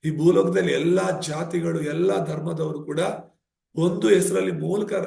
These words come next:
ಒಂದು ಹೆಸರಿನ ಮೂಲಕ ಮಾತ್ರ ರಕ್ಷಣೆ ಹೊಂದಬಹುದು. ದೇವರೇ ತೆರೆದಿರುವಂತ ಮಾರ್ಗ ಅದು.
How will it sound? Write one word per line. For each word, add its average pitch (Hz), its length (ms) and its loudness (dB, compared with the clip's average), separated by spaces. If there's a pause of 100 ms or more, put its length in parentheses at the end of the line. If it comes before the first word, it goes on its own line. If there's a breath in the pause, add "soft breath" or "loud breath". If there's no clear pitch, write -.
(140)
ಒಂದು 165 280 -2
ಹೆಸರಿನ 190 520 0
ಮೂಲಕ 180 380 -2
ಮಾತ್ರ 151 480 -2
ರಕ್ಷಣೆ - 380 -2
ಹೊಂದಬಹುದು. 156 720 -6 (480)
ದೇವರೇ 214 380 8
ತೆರೆದಿರುವಂತ 175 540 2
ಮಾರ್ಗ 160 560 -6
ಅದು. 127 460 -8